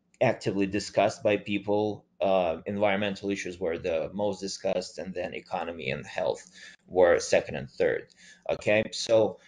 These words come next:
and lastly, as a future work, okay, it's the next slide. Yeah, so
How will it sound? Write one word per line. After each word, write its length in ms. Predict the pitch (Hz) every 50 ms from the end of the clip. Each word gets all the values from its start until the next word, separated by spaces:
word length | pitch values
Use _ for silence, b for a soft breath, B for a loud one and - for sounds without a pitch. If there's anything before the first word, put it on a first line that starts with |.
| b b b
and 360 | - 117 120 120 123 123 - -
lastly, 840 | 117 143 151 190 196 - - - 175 170 170 165 160 - - _ _ -
as 200 | 120 123 120 120
a 180 | 123 110 104 - - _ _
future 440 | - - 135 143 147 147 - 165 151
work, 400 | 147 151 151 156 170 165 - - - _ - -
okay, 380 | 98 - - 107 107 110 107
it's 300 | 101 95 - - - -
the 520 | - - 95 95 98 92 90 69 52 - 64 -
next 320 | 104 107 - - - -
slide. 420 | - 110 113 113 113 113 113 101 - - _ _ _ _ _ _ _ _ -
Yeah, 240 | 98 104 107 98 85
so 600 | - - - 113 104 104 101 104 98 92 -